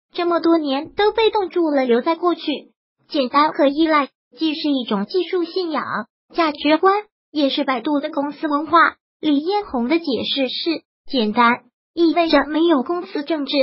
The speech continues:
说话不绕弯子；意味着愿意被挑战；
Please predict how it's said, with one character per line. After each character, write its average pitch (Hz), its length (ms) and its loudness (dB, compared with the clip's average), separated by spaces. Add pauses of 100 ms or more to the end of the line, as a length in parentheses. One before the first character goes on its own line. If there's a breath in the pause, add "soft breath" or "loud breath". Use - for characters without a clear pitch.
(280)
说 330 240 2
话 359 300 4
不 330 200 -4
绕 349 120 4 (120)
弯 320 200 -2
子； 254 260 -6 (280)
意 311 160 2
味 302 180 -2
着 269 240 0
愿 285 220 2
意 269 100 0
被 262 160 2
挑 233 240 0
战； 285 320 2